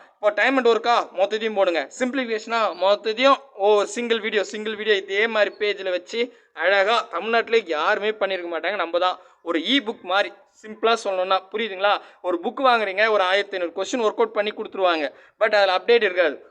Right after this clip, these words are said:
ஒரு முறை வாங்கினா அது பத்து வருஷம் ஆனாலும் நீங்க பத்திரமா வச்சிருந்தா அதுல எந்த ஒரு மாற்றமும் இருக்காது. ஆனா நம்ம என்னன்னா, ஒரு e-book மாதிரி ஒண்ணு ரெடி பண்ணிட்டோம்னா,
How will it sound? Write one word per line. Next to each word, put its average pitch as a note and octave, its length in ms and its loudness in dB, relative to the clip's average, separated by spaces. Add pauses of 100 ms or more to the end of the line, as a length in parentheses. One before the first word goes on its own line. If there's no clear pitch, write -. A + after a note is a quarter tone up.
ஒரு F#3+ 200 4
முறை A#3+ 220 4
வாங்கினா A#3 300 4
அது A#3+ 140 4
பத்து F#3+ 240 -2
வருஷம் A#3 300 2
ஆனாலும் B3 420 4
நீங்க G3 300 0
பத்திரமா G#3+ 280 2
வச்சிருந்தா A#3+ 280 -2
அதுல B3 240 6
எந்த A3 320 2
ஒரு A3 220 8
மாற்றமும் G3+ 420 -2
இருக்காது. F#3 320 0
ஆனா F#3+ 180 -2
நம்ம G3 320 -2
என்னன்னா, A3+ 560 0 (240)
ஒரு D#3+ 160 -6
e-book B3+ 380 -2
மாதிரி A3+ 300 0
ஒண்ணு G#3 100 -2
ரெடி F#3+ 180 -2
பண்ணிட்டோம்னா, F3 560 -2